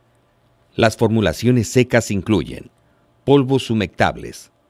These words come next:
y gránulos de dispersión en agua. Se debe tener mucha precaución con los polvos humectables,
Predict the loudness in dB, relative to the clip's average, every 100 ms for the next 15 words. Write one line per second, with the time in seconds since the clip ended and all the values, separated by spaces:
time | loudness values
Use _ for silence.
0 | _ _ -4 0 2 4 4 2 2 0
1 | -2 -4 -8 -14 -8 -4 -2 0 -2 -2
2 | -6 -18 -20 _ _ _ _ _ _ _
3 | _ _ _ _ 0 4 4 4 2 0
4 | 0 -2 -2 -4 0 0 0 0 -2 -2
5 | -2 -2 -2 -2 -2 0 2 2 0 -2
6 | -4 -2 0 0 -2 -14 -18